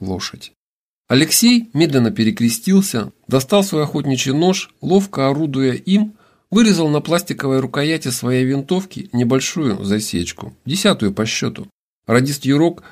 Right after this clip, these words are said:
который в другое время обязательно пристал бы к нему со своим врожденным атеизмом,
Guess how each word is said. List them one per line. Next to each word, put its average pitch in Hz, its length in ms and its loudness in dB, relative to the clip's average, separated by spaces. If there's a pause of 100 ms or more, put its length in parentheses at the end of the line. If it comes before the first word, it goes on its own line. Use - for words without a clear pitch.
который 135 360 2
в 120 40 0
другое 135 320 2
время 139 260 2
обязательно 143 500 0
пристал 147 500 0
бы 104 140 0
к - 60 -12
нему 113 200 -2
со 113 140 -10
своим 113 340 -2
врожденным 110 680 0
атеизмом, 127 640 -2